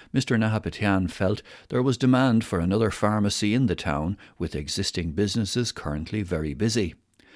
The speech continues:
The G P clinic and pharmacy will run independently of each other. The new clinic will provide a boost to the town amid a growing demand for G P services. Mister Nahapetian said he hoped to begin shop fitting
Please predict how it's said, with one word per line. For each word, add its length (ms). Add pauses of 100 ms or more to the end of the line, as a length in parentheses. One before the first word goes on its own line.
(180)
The 100
G 220
P 220
clinic 400
and 160
pharmacy 580
will 160
run 220
independently 840
of 160
each 200
other. 300 (580)
The 80
new 180
clinic 400 (220)
will 120
provide 440
a 40
boost 520
to 100
the 140
town 480
amid 240
a 80
growing 360
demand 460
for 160
G 220
P 220
services. 680 (580)
Mister 280
Nahapetian 720
said 280
he 140
hoped 360
to 40
begin 400
shop 380
fitting 420